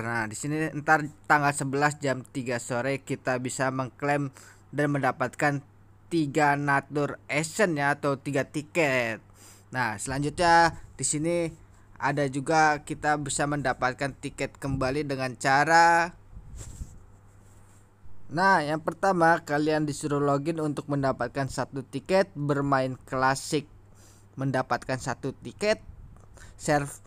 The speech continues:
share event ini mendapatkan dua tiket, terus top up dua puluh diamond empat tiket, seratus diamond mendapatkan empat tiket, dan kalian menggunakan seratus diamond kembali mendapatkan empat tiket, dan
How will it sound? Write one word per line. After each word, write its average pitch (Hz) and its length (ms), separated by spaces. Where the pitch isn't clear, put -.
share - 320
event 156 320
ini 156 160
mendapatkan 135 560
dua 139 240
tiket, 190 480
terus 151 360
top 143 240
up 151 200
dua 143 240
puluh 147 160
diamond 135 480
empat - 240
tiket, 185 640
seratus 131 640
diamond 131 640
mendapatkan 127 560
empat 131 240
tiket, 175 360
dan 151 320
kalian 143 400
menggunakan 135 560
seratus 127 480
diamond 127 400
kembali 127 640
mendapatkan 123 680
empat 127 160
tiket, 170 400
dan 160 360